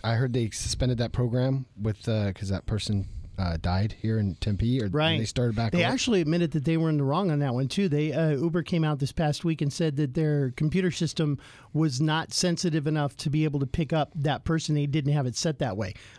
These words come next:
Speaker 2: But they settled with the family about a month ago. So they settled with the family first, and then they go, "Ah, we screwed up."
Speaker 1: And now they, now they're back doing it? They're still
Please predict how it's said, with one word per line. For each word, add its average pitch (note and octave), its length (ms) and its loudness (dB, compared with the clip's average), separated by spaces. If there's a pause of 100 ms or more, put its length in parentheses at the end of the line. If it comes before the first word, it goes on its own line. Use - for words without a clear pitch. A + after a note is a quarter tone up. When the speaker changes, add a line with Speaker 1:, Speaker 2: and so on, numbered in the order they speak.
(140)
Speaker 2:
But F3+ 360 0 (280)
they E3 100 2
settled F#3+ 340 0
with D#3+ 140 0
the D3+ 80 -2
family E3+ 360 0
about C#3+ 220 0
a C3+ 60 0
month D#3+ 240 0
ago. B2 300 -4 (140)
So - 180 0
they E3 140 0
settled A3 260 2
with F#3+ 100 0
the D#3+ 60 -2
family F#3+ 300 2
first, F#3+ 320 0
and F3 120 4
then D#3+ 100 2
they D#3+ 80 2
go, D3 240 0 (140)
"Ah, D3 300 -6
we C#3 120 -8
screwed C#3 320 -2
up." A#2+ 160 -6 (640)
Speaker 1:
And G#2+ 160 2
now G2+ 220 4
they, G2 400 0 (500)
now G2+ 160 2
they're F#2+ 140 2
back F#2 440 -4
doing G2+ 280 2
it? D3+ 100 -4 (280)
They're F2+ 100 -4
still F#2+ 320 -2